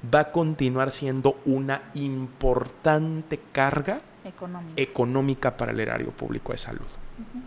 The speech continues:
Speaker 1: Entonces, ¿qué es lo que nos está diciendo la estadística misma? Que para poder romper con este círculo vicioso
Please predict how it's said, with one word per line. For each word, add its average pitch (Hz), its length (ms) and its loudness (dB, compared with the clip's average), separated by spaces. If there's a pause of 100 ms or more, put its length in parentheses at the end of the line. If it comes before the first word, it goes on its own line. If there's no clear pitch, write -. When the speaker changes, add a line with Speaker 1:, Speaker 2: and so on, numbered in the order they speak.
Speaker 1:
Entonces, 127 460 2 (440)
¿qué 135 120 4
es 135 100 2
lo 156 140 8
que 160 100 2
nos 151 220 0
está 131 240 0
diciendo 139 400 4
la 143 80 6
estadística 123 680 0
misma? 131 540 0 (920)
Que 139 120 4
para - 460 2
poder 135 320 8
romper 180 500 4
con 156 180 2
este 143 280 0
círculo 147 640 4
vicioso 135 720 2